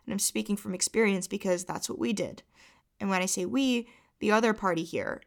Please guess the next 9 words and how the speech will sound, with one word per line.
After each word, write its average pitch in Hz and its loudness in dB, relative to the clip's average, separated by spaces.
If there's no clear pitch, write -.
is 160 -2
my - -6
fiance, 202 -6
Alex. - 0
He 254 -2
actually 208 0
bought 180 -4
a 180 -4
pre-construction, 202 -4